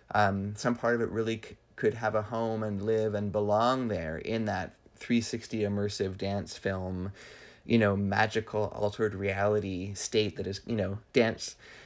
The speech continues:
dance on film. Um, and also just there are so many geographical and political and community reasons that as a transgender and queer artist, the whole world of dance film and dance for camera and dance films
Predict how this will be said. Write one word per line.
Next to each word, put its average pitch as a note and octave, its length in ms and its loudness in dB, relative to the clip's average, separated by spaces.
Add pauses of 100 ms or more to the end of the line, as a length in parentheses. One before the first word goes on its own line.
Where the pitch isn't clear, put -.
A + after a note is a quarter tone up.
dance B2+ 260 10
on A#2+ 160 4
film. A2+ 600 0 (120)
Um, A#2 320 6
and C#3+ 120 4
also F#3 340 4
just D3+ 420 0 (300)
there C3+ 220 10
are C#3 60 6
so C#3 180 2
many B2+ 320 0
geographical A#2 880 0
and G#2+ 240 0
political A2 480 -2
and A2 120 -4
community D#3 460 0
reasons A2 580 -4
that G#2 440 0 (340)
as A#2 240 4
a A#2 80 0
transgender A2+ 760 -2
and G#2 140 -4
queer F3 320 0
artist, G#2+ 680 2 (100)
the A#2+ 160 4
whole B2+ 280 4
world C#3 400 6
of G#2+ 360 0 (340)
dance B2+ 320 6
film A2+ 340 0
and G#2 240 -2
dance A2 220 0
for A2 120 -4
camera B2+ 680 -2
and F#2 540 -6
dance A#2+ 320 2
films G#2+ 440 -4